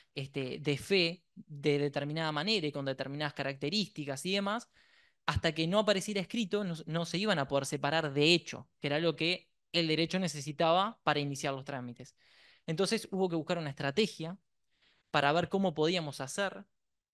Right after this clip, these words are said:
para poder divorciar a esa pareja que ya no podían seguir juntos, porque nuevamente aparecían indicadores de violencia que ponía en riesgo a la mujer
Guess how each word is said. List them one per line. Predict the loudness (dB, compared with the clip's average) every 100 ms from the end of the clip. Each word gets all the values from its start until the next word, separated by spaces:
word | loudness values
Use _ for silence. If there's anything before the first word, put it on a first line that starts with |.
| _ 0
para | 2 2
poder | 2 2 0 -2 -6
divorciar | -2 -2 0 0 0 0
a |
esa | 0 2
pareja | 2 0 0 0
que | 2
ya | 2 2
no | 0
podían | 2 2 2 0
seguir | -2 -6 -6
juntos, | -6 -6 -6
porque | -6 -6 -10 -12 _ _
nuevamente | -10 -6 -2 2 4 4 2 0 0
aparecían | 2 2 2 0 2 2 0
indicadores | -4 -4 0 2 2 2 -2 -8 -4
de | 0
violencia | 2 2 0 -2 -8 -12 _ _ _ _ _ _ _
que | -2
ponía | 2 2 2
en | 0
riesgo | 2 4 4
a | 4
la | 0
mujer | -4 -8 -14